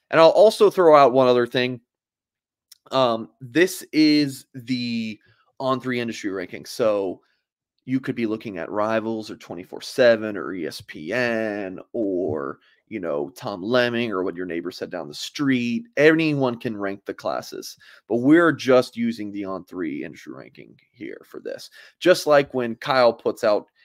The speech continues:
Cam Williams is Notre Dame's first five-star receiver since Michael Floyd, and everyone says, "Well, what about Jordan Johnson?" What you gotta understand is that we are just talking about the On Three rankings, um, for the On Three industry ranking, because we,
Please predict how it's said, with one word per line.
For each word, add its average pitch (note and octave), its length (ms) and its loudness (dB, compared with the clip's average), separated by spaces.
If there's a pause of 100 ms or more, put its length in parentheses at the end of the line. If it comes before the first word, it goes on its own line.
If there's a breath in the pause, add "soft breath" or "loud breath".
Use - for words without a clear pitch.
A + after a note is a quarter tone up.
(120)
Cam C3+ 280 -2
Williams A#2 320 -6
is A2+ 140 -10
Notre A2 200 -4
Dame's G#2+ 220 -8
first G2+ 260 -4
five-star E2 460 -2
receiver D#2+ 420 -12
since - 260 -16
Michael F2 300 -8
Floyd, G3 400 6
and C3+ 220 -6
everyone D#3 500 4
says, A2 220 -2
"Well, F#2 160 -2
what G#2+ 160 0
about F#2 280 -2
Jordan F#2 280 -6
Johnson?" D3+ 400 -2
What A2+ 160 -6
you B2+ 60 -6
gotta A2 200 2
understand G#2 720 -4 (480 loud breath)
is A#2+ 120 -6
that A#2 280 4
we C3 240 0
are C3 160 4
just B2 260 -2
talking B2 380 -4
about G2 300 -2
the A2 100 -8
On E2+ 220 -8
Three D2 260 -8
rankings, - 800 -18 (160)
um, C2 540 -12 (160)
for D2+ 180 -8
the G#2+ 200 -2
On G#2 140 -2
Three G#2 140 -6
industry F2+ 240 -10
ranking, D2 460 -12 (580)
because - 260 -12
we, F2+ 200 -14